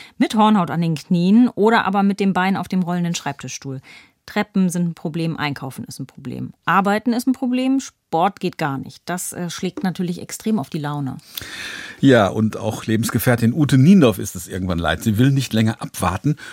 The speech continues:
Speaker 2: und ergreift die Initiative. Sie arbeitet, habe ich ja schon erzählt, als Kauffrau im Universitätsklinikum Eppendorf und weiß, dass es dort Spezialisten für unklare Knochenerkrankungen gibt.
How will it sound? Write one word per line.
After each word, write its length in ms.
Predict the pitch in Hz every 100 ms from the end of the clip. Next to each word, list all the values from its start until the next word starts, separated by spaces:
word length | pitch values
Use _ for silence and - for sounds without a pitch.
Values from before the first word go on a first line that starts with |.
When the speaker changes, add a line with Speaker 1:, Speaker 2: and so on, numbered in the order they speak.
| -
Speaker 2:
und 180 | - 185
ergreift 480 | 156 - 92 98 -
die 80 | 131
Initiative. 800 | - 113 - 127 - 90 67 - - - - -
Sie 220 | - 110 90
arbeitet, 520 | 110 151 139 131 -
habe 120 | 98
ich 80 | -
ja 100 | 92
schon 260 | - 98
erzählt, 720 | 90 - - - 120 160 175 165
als 340 | 87 90 -
Kauffrau 580 | - 131 185 - 135 127
im 220 | 95 101
Universitätsklinikum 1200 | 107 110 92 90 90 - 135 - 110 98 - 90
Eppendorf 640 | - 95 151 147 151 175 - - - - _
und 240 | 113 104
weiß, 300 | 85 120 165
dass 160 | 127 -
es 120 | 92
dort 220 | - 92
Spezialisten 640 | - 113 - - 180 - 90
für 200 | - 82
unklare 680 | 113 135 - 95 87 113
Knochenerkrankungen 880 | - 98 - 95 76 - 76 - 76
gibt. 260 | 71 64